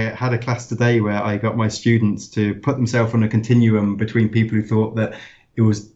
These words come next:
ethically justified to, uh, ascribe economic value to biodiversity, um, or not ethically justified to do that, and it's a, somehow it's the wrong thing to do, it's the wrong way to think about our relationship to nature, and they all shuffled towards the, it's ethically kind of pretty suspect.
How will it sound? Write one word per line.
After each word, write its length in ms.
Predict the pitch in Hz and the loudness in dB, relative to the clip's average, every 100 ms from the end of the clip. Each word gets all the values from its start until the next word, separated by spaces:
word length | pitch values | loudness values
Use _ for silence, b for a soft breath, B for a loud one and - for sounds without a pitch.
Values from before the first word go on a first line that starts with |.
| _ | _
ethically 400 | 135 123 131 120 | 0 0 2 2
justified 680 | 117 127 - 120 113 117 117 | 2 0 -2 -2 2 2 0
to, 140 | 120 110 107 110 | 0 0 0 -2
uh, 440 | 110 104 104 104 - | -4 -4 -4 -6 -8
ascribe 320 | 127 - 113 113 | -8 0 0 2
economic 380 | 110 110 110 | 0 0 0
value 280 | 110 110 110 | 0 0 0
to 120 | 107 | -2
biodiversity, 840 | 110 107 101 113 117 - 123 117 117 B B - | -2 -2 0 0 0 0 0 -2 -4 B B -6
um, 160 | 101 107 | -4 0
or 140 | 110 | 4
not 300 | 117 123 - | 4 2 -2
ethically 680 | 120 139 131 127 123 127 - | -2 -2 -4 0 0 -2 -2
justified 480 | 135 123 - 120 117 | -4 -2 0 0 0
to 60 | |
do 200 | 113 120 | 0 2
that, 200 | 113 117 | 2 0
and 120 | 117 101 | -2 -8
it's 160 | - | -6
a, 160 | 104 104 - - _ | -6 -6 -12 -20 _
somehow 320 | - 120 110 | -4 -2 0
it's 120 | 107 - | -2 0
the 60 | |
wrong 280 | 107 135 131 | 2 4 2
thing 180 | 131 131 | 2 2
to 80 | 123 | 2
do, 160 | 123 | 2
it's 120 | 120 | 2
the 60 | 107 | 2
wrong 200 | 113 123 | 4 4
way 140 | 123 | 4
to 60 | 120 | 2
think 200 | 123 120 | 0 0
about 180 | 113 107 | 2 0
our 160 | 113 | 0
relationship 460 | 113 113 - - - | 2 0 -2 -8 -2
to 40 | |
nature, 300 | 113 113 110 B B - | 0 0 -4 B B 0
and 160 | 113 | 4
they 80 | 120 | 4
all 100 | 131 | 4
shuffled 400 | 120 123 131 110 | 2 0 0 0
towards 460 | 117 110 113 110 - | 2 2 2 0 -2
the, 260 | 113 107 - | 0 0 -4
it's 320 | - - - | -12 -14 -4
ethically 540 | 123 120 110 110 104 - | -2 -2 -2 0 0 -2
kind 240 | 117 107 | -2 -2
of 260 | 95 - - | -4 -12 -6
pretty 200 | 127 107 | -2 -2
suspect. 580 | 127 123 - 110 - | -2 -2 -2 -4 -6